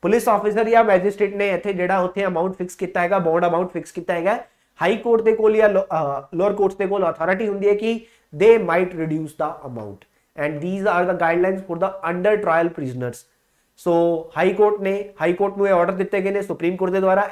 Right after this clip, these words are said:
and ਬਾਕੀ ਸੁਪਰੀਮ ਕੋਰਟ ਦੀਆਂ ਬੇਲ ਨੂੰ ਲੈ ਕੇ, ਐਪਲੀਕੇਸ਼ਨਸ ਨੂੰ ਲੈ ਕੇ, ਇੱਥੇ ਜਿਹੜੀਆਂ ਗਾਈਡਲਾਈਨਸ ਨੇ ਆਪਾਂ ਸਮਝੀਆਂ ਨੇ,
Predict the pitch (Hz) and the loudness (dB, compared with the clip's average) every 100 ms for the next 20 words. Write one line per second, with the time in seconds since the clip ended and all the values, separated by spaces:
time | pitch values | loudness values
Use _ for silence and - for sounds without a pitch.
0 | 165 165 165 160 190 185 180 185 185 180 | -4 -2 -4 -4 -8 -4 -4 -2 -2 -2
1 | 190 143 180 196 196 180 190 180 - 170 | -2 0 0 2 0 0 0 -2 -2 -4
2 | 175 175 185 190 185 175 190 196 - _ | -4 -4 -6 -4 -2 -2 -4 -6 -12 _
3 | - 175 185 180 180 151 165 190 202 196 | -10 -4 0 2 2 2 2 2 0 -2
4 | 196 165 165 165 156 170 202 196 | -4 -2 -2 -2 -4 0 0 0